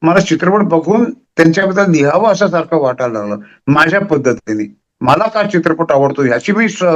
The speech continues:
कारण शोधायला लागलो. आणि ते करत असताना मला, अ, बरंच काय नवीन गवसलं.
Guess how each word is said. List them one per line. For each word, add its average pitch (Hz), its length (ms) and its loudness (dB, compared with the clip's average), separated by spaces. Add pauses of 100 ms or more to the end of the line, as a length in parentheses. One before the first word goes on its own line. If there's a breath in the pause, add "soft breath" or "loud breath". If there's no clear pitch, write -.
(220)
कारण 147 260 0
शोधायला 131 360 -2
लागलो. 101 320 -8 (760)
आणि 180 160 2
ते 202 340 0
करत 226 260 -2
असताना 196 480 -2 (600)
मला, 175 260 2 (1000)
अ, 170 280 2
बरंच 185 440 0
काय 220 120 0
नवीन 175 360 0
गवसलं. 113 480 -6